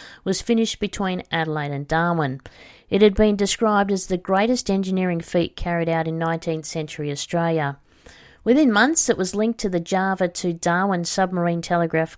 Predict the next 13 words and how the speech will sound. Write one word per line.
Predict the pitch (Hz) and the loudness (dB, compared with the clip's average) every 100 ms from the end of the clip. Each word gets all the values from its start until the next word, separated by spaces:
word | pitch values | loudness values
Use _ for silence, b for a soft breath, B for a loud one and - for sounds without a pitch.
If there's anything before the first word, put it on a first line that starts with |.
| _ | _
cable, | - 175 170 165 165 | -2 0 4 2 2
and | 175 170 | -2 0
Australia's | 165 - 190 180 170 | -2 -2 -2 0 -2
communication | - 185 214 208 - 175 190 - 196 | -4 -2 0 -2 -4 -4 -2 -4 -4
time | - 165 160 | -2 -2 0
with | 160 | -2
Europe | 160 160 190 170 - | -4 -2 2 2 0
dropped | - 180 214 - | 0 2 2 -2
from | 185 165 | -6 -4
months | 165 185 170 - - | -2 -2 -4 -8 -10
to | - - 175 | -10 -8 -4
literally | 175 160 - 147 143 | -4 -4 -4 -4 -4
hours, | - 165 160 147 135 | -2 0 0 0 -2